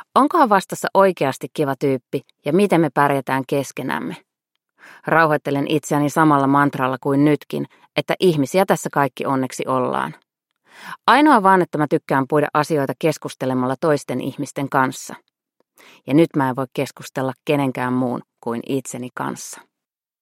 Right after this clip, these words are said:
Eikö sinulla ollut mitään muuta aihetta kirjalle? Harkitsin kyllä keittokirjan tekemistä,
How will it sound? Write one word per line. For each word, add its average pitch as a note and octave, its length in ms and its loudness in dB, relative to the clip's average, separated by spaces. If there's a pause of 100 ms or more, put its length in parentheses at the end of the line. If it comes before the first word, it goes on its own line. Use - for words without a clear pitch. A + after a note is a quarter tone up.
(880)
Eikö B3 200 2
sinulla B3+ 340 6
ollut G#3 180 2
mitään A3 320 4
muuta D#3+ 300 0
aihetta C#3 400 -4
kirjalle? D3 560 -2 (2000)
Harkitsin E4 440 2
kyllä A3+ 220 4
keittokirjan D3+ 640 2
tekemistä, D3 520 -2